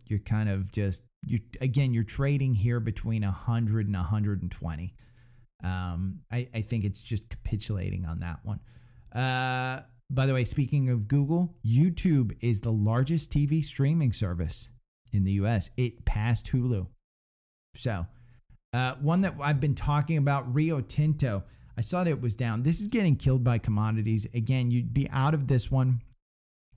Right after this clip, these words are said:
Um, the, the algorithm triggered at fifty-nine thirty-four. I was kinda suspect of it. I said, "You get into this one," but I wasn't quite sure.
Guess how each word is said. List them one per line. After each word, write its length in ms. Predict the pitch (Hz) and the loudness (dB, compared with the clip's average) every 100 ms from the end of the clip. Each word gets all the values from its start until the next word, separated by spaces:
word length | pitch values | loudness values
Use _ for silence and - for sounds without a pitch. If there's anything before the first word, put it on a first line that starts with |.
| - - | -8 0
Um, 360 | 107 107 110 - | 2 2 0 -2
the, 240 | 127 131 147 | 0 0 -2
the 200 | 147 143 | 0 2
algorithm 440 | 156 151 156 143 | 4 4 4 4
triggered 380 | - 143 131 131 | 2 2 2 2
at 180 | 110 - | 0 -2
fifty-nine 640 | 147 143 139 120 117 117 | -2 0 2 2 2 0
thirty-four. 720 | 104 120 123 104 123 117 110 - - - - - | 2 2 2 0 0 2 0 -4 -20 -20 -10 -4
I 80 | |
was 120 | 123 - | -2 0
kinda 260 | 135 151 | 0 2
suspect 640 | 107 - 143 - 143 131 139 | 0 0 0 0 -2 0 0
of 160 | 131 | 0
it. 200 | 135 131 - | 0 -2 -4
I 80 | 120 | -4
said, 280 | - 127 | -2 -2
"You 100 | 135 113 117 113 | -4 -4 -6 -2
get 200 | 165 170 | 0 4
into 260 | 165 147 | 4 4
this 260 | 147 139 135 | 4 2 2
one," 220 | 143 131 | 2 2
but 160 | 110 101 | 2 2
I 80 | 98 | 0
wasn't 380 | 120 135 135 | 2 2 2
quite 280 | - 127 127 | 2 0 0
sure. 460 | - 135 120 120 | -2 0 2 0